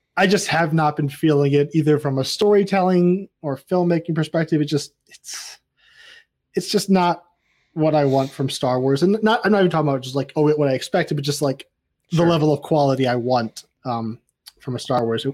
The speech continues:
Speaker 1: just wasn't there. Um, so kind of moving into this episode specifically, um, how are you feeling?
Speaker 2: Again, I loved it. <laughs> Um,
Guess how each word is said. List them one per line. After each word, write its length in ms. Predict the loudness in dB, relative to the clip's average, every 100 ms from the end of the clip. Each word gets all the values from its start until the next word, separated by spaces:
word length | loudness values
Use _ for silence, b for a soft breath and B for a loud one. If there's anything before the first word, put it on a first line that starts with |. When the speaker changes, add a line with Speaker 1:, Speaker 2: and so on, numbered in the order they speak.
| -4
Speaker 1:
just 300 | -4 -4 -2
wasn't 340 | 0 0 -4
there. 320 | -4 -4 -6 -8 B B B B -2
Um, 360 | 2 6 6 6
so 240 | 4 2
kind 180 | 2 4
of 60 | 4
moving 180 | 6
into 140 | 4 4
this 180 | 0 -4 -4
episode 400 | -2 0 2 0
specifically, 880 | 0 -2 2 2 2 0 -2 -4 -6 b b b b _ _ _ -2
um, 300 | 2 2 2
how 160 | 2 4
are 80 |
you 120 | 4 4
feeling? 400 | 2 0 -6 -12 _ _ _ _ _ _ _ _ _ _ _ _ b b b _ _ -10
Speaker 2:
Again, 280 | -4 -2 -2
I 60 | -4
loved 320 | -4 -6 -6
it. 120 | -6 -2
<laughs> 680 | -2 0 0 -2 -4 -8 0
Um, 440 | 2 2 0 -4